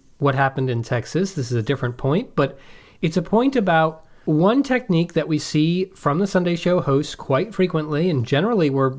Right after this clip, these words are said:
we're big fans of it. It's when they, it's when a host asks a guest a question and they use a clip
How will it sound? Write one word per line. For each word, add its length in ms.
we're 120
big 200
fans 400
of 120
it. 160
It's 160
when 120
they, 220
it's 200
when 120
a 60
host 540
asks 520
a 80
guest 480
a 120
question 800
and 500
they 100
use 280
a 60
clip 460